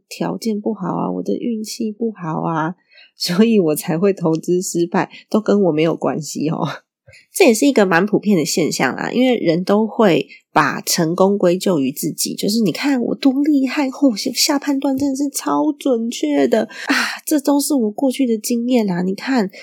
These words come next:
我这几十年来真的没有白活，怎么那么厉害啊？”但一旦失败了，你就会觉得，啊，都是因为这个最近政治环境不好，经济环境不好，这真的非我所愿啊，都是周遭的因素跟别人哦。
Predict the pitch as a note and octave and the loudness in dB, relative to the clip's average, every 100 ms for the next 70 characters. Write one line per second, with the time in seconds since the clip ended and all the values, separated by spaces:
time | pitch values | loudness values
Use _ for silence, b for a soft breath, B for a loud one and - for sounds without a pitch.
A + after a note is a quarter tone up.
0 | B G3 G#3 C#4 - G3+ F#3+ G#3+ G#3 G#3 | B -4 -2 -2 -2 -4 -2 -2 0 -2
1 | G3 G3+ B3 A3+ A3 G3 F#3 F#3 G3 - | -2 -2 -2 0 -2 -2 -2 0 0 2
2 | F#3 F3+ F#3 F#3+ F#3+ A#3+ C4 B3+ C4 B3+ | 2 2 -2 -2 -2 0 0 0 0 0
3 | A#3+ G#3+ A#3 F#3 D3+ - B B B F4 | 0 0 0 0 0 -6 B B B -2
4 | - G#3 G#3+ D4 A#3+ G#3+ - A3 G#3 A3+ | 2 0 2 2 2 0 -2 -2 -2 0
5 | F#3+ D#3 D#3 G#3 G#3 D3 C#3+ - B B | 0 0 0 0 2 0 0 -4 B B
6 | B G3+ - G#3+ G#3+ A3+ - G3 G#3 G#3+ | B -6 0 0 0 -2 0 0 2 2
7 | E3 - - F#3 - - G#3 F#3+ F3+ F3+ | 2 -2 -6 -4 -4 0 -2 0 -4 -4
8 | - F3 E3+ F3 E3+ - C3+ - D#3+ E3 | -2 -2 -2 -4 -4 -6 -6 -4 -4 -4
9 | E3 - - - G#3+ G#3+ - F#3 E3 C#3 | -10 -12 -10 -2 -2 -2 -2 0 0 -6
10 | C#3+ - D#3 - E3+ D#3+ - G#3 A#3 A#3 | -6 -4 -4 -4 -6 -6 -8 -6 -2 0
11 | G3 - - A#3 A#3 G3 D#3+ - - - | -2 -4 -2 0 0 2 0 0 -2 0
12 | F3+ E3 - - - _ _ B B E4+ | 4 4 4 -6 -10 _ _ B B 4
13 | A#3 A#3+ A#3+ - F#3+ G3 F#3+ E3+ E3+ F3 | 6 6 2 4 4 6 4 4 2 0
14 | - E3 F3+ G3 - - D#3 A#2+ - - | 2 4 2 4 2 4 4 2 0 0